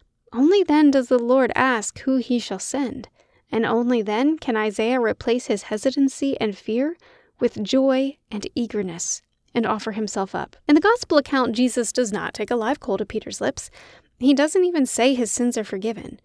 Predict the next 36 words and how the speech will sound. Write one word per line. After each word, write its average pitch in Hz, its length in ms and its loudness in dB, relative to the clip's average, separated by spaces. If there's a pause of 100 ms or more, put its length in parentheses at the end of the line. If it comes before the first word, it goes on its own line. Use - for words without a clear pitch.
(400)
but 277 100 0
he 277 80 2
says 370 280 -4
something 370 420 0
just - 260 -6
as 262 120 -8
hard. 214 440 -6 (560)
"Follow 254 540 -4
me." 220 400 -8 (800)
He - 220 -2
had 370 120 0
just 311 260 -2
helped - 320 -6
Peter 247 300 0
pull 247 240 -4
in 240 140 0
the 202 80 -4
biggest - 580 -8
catch - 400 -8
of 214 100 -6
his - 140 -12
career, 202 540 -4 (360)
the 392 120 4
sort 349 300 2
that 277 180 4
is 262 180 6
made 285 560 6
for 220 140 0
fish - 240 -8
stories, 202 440 -6
right? 277 300 -2 (640)
And 226 120 0
what 240 100 0
does 339 140 -2
he 339 100 -2
demand? 320 500 0